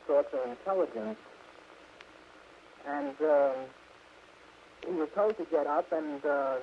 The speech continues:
then a mu-, an, uh, photographer who had a movie camera started to photograph the bottom of the ship also, and the, this little disciple approached him, and they ensued an argument about he couldn't do this and he would have to surrender the film.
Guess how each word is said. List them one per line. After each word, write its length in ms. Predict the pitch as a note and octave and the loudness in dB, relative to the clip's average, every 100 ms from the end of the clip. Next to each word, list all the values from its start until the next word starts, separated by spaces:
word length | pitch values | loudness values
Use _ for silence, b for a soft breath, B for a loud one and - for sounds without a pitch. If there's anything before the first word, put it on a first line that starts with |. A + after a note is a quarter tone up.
| C3+ - - | -8 -18 -4
then 240 | F#3+ A3+ G#3+ | -2 -2 -2
a 60 | D#3+ | -4
mu-, 280 | E3+ A#3 E3 | -2 -4 -2
an, 240 | D3 D3 C#3+ | -2 -2 0
uh, 240 | C#3 C3+ | 2 0
photographer 640 | - - G3 A#3+ G#3 - D3 | -2 -4 0 0 0 0 -2
who 100 | D3+ | 0
had 120 | E3 | -2
a 60 | |
movie 360 | D3 A#3+ D#4 G3+ - D3 | -2 -4 -4 -6 -8 -8
camera 380 | B2 B2 E3 - - - - - - | -4 -2 -2 -4 -20 -20 -20 -20 -2
started 260 | G#3+ A3+ A3 | 2 2 0
to 60 | F3+ - | -4 4
photograph 460 | A3+ A3+ G#3+ G3+ G3 | 4 6 4 4 4
the 60 | E3+ - | -2 2
bottom 340 | G#3 A#3 G3 | 4 4 2
of 140 | F3 E3 | 0 -2
the 100 | E3 - | -6 2
ship 180 | G3 - - | 2 2 6
also, 560 | A3+ C#4+ - C#3+ C3 D#3 D#3 | 8 6 4 4 4 4 -2
and 160 | D#3+ | -4
the, 80 | D#3 D3 C#3+ - | -6 -10 -14 -10
this 100 | E3 - F3+ | -10 -8 -8
little 200 | G3+ F#3 | -6 -4
disciple 520 | - G#3 G#3 G#3 D3+ | -2 2 0 2 -2
approached 560 | - - B3 D#4+ - - | -2 0 0 0 -6 -6
him, 200 | C#3+ D3 | -6 -4
and 100 | D#3 | -4
they 140 | C#3+ | -2
ensued 340 | D#3+ - G3+ | -4 -4 -2
an 120 | F3+ E3 | -2 -2
argument 440 | F#3+ B3+ F#3 D3 | -2 -2 -4 -8
about 200 | C#3 D3 | -4 -4
he 80 | D3 - | -4 -4
couldn't 260 | A3 G3 D#3+ | -4 -4 -4
do 140 | F3 | -2
this 140 | F#3+ F#3 | -2 -2
and 100 | D#3+ | -4
he 80 | D3+ | -4
would 100 | C#3 | -6
have 200 | E3 - | -6 -6
to 80 | D#3+ - | -8 -6
surrender 420 | C#3 D3 F#3 E3+ | -4 0 0 -2
the 140 | C#3 B2+ | -4 -6
film. 400 | - G#3 C3 C3 | 0 2 2 -2